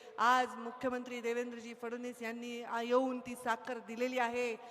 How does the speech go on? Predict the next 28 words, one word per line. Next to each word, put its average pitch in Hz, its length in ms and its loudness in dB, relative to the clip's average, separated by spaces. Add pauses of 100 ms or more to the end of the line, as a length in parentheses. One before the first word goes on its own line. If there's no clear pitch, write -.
(180)
या 247 100 4
गडाला 262 360 8
भव्यता 392 680 8
आणण्याचं 302 580 6
काम 254 420 8 (360)
त्यांच्या 233 340 -4
माध्यमातून 220 640 -6
होत 214 220 -2
आहे. 185 160 -12 (680)
खरंच 294 240 2
आहे, 285 100 2
मुख्यमंत्री 277 480 -2
महोदयांना 285 460 4
मी 285 120 -2
सांगेन 285 380 -4 (640)
की 262 140 -6
जीवनामध्ये 311 760 6 (580)
तुम्हाला 294 280 2
तिसऱ्यांदा 311 640 2
मुख्यमंत्री 294 540 -6
बनण्याची 269 640 -4
आज 262 240 2 (140)
संधी 247 240 -6
मिळालेली 247 480 -4
आहे 294 420 0 (520)
आणि 247 160 -6
ह्या 294 260 6
संधीतून 269 600 -8